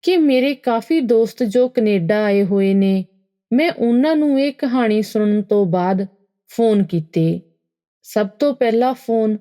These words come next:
ਆਪਣੇ ਗੁਆਂਢੀ ਮਿੰਟੂ ਨੂੰ ਕੀਤਾ, ਜੋ ਵਿਜ਼ਟਰ ਵੀਜ਼ਾ ਤੇ ਕੈਨੇਡਾ ਆਇਆ ਹੋਇਆ ਸੀ।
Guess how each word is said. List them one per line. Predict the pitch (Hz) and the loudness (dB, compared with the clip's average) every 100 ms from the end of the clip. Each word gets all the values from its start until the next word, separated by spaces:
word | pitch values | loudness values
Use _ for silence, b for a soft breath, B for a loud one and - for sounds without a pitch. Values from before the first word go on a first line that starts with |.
| _ _ _ _ - | _ _ _ _ -4
ਆਪਣੇ | 247 247 277 277 | -4 -2 -2 0
ਗੁਆਂਢੀ | 254 202 196 214 240 226 214 _ _ _ 208 | 0 0 0 0 0 -2 -6 _ _ _ 0
ਮਿੰਟੂ | 220 240 240 277 | 2 2 0 0
ਨੂੰ | 269 226 214 | 0 0 -2
ਕੀਤਾ, | 185 160 180 165 165 - _ _ _ - | -4 -4 -2 -2 -4 -8 _ _ _ -6
ਜੋ | 165 240 | 2 2
ਵਿਜ਼ਟਰ | 220 208 - 214 | 2 0 -2 -2
ਵੀਜ਼ਾ | 202 208 185 208 | 0 0 0 0
ਤੇ | 202 214 202 196 - _ _ - | 0 0 0 -4 -12 _ _ -4
ਕੈਨੇਡਾ | 240 220 202 180 185 | 0 2 2 0 0
ਆਇਆ | 170 165 | 2 2
ਹੋਇਆ | 165 165 156 151 | 2 0 0 -2
ਸੀ। | 156 160 165 | -2 -2 -2